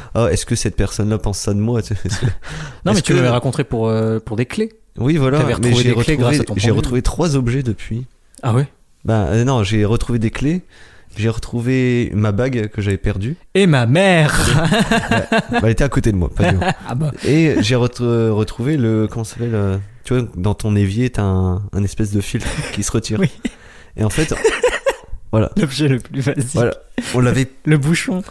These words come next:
Speaker 1: Mais on l'a perdu. Et je fais, je veux faire la vaisselle. Du coup, je fais, « Bah, il y en a plus qu'un. » Je... Du coup, mais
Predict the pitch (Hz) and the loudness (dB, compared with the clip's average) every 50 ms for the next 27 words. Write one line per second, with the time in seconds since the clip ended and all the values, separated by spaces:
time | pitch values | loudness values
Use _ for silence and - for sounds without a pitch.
0 | 294 294 294 294 - 120 135 139 135 131 135 - 147 139 160 208 190 131 120 104 | -6 -4 -4 -2 -2 0 2 2 2 2 2 0 0 0 0 0 0 0 -2 -2
1 | - - - 110 113 110 104 110 110 - - 117 113 107 92 101 107 - - 160 | -2 -4 -2 0 0 0 0 0 -2 -2 -2 0 0 0 0 0 -2 -2 -2 -2
2 | 160 160 156 - - - - - - - - - 95 87 - - - - 123 110 | -2 -4 -4 -8 -12 -20 -20 -20 -20 -16 -10 -8 -6 -6 -6 -6 -4 -2 -2 -2
3 | 98 - - - _ _ - - 98 98 98 101 98 101 95 - - - 101 151 | -2 -4 -8 -20 _ _ -6 -4 -2 0 0 0 0 0 0 0 -2 -2 0 -2
4 | 165 190 180 - - - - - - - - 320 - - - - 381 - - - | -4 -4 -6 -10 -16 -16 -14 -14 -14 -8 -6 -6 -6 -6 -6 -6 -6 -6 -6 -6
5 | - - - - 453 - - - 151 156 117 - - - - 117 123 | -8 -8 -4 -4 -4 -4 -2 0 0 0 0 -2 -4 -4 -2 0 0